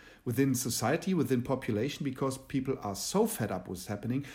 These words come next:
And we're not talking about just a few hundred thousand people, uh, locked up in a small city. We're talking about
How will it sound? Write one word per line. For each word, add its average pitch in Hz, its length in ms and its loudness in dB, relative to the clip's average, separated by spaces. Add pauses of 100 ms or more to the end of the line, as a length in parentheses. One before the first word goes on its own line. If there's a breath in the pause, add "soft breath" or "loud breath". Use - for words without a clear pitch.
(160 loud breath)
And 123 120 0
we're 131 100 4
not 175 180 4
talking 143 340 2
about 113 260 2
just 117 240 -2
a 117 40 -10
few 123 440 2 (280 loud breath)
hundred 123 300 2
thousand 131 420 4
people, 127 320 0
uh, 117 160 0
locked 113 300 0
up 117 180 -2
in 117 120 0
a 101 40 -2
small 117 260 0
city. 151 320 -2
We're 107 100 -2
talking 120 380 -4
about 110 340 -4